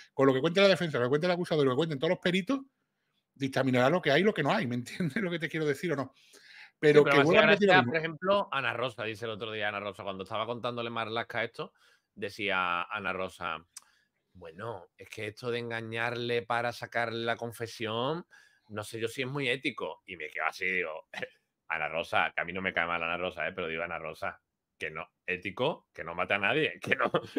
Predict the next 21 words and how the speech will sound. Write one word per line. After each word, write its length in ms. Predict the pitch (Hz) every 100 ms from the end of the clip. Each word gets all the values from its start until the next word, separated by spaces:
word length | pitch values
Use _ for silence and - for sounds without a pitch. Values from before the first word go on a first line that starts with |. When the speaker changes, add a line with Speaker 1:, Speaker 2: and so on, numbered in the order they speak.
| -
Speaker 2:
que 140 | 110
no 120 | 98 110
mata 220 | 120 117
a 40 |
nadie, 240 | 117 123 131
que 80 | 139
no 60 | 139
descuartiza 520 | 147 156 151 131 123
a 20 |
nadie, 280 | 135 175 143
entonces 340 | 104 110 120
no 100 | 127
tendrán 280 | 127 143 143
que 60 | 120
engañarle 380 | 117 117 113 110
para 100 | 104
sacarle 300 | 101 110 113
lo 120 | 110
que 100 | 101
sea, 280 | - 151 151
¿sabes? 200 | 104 117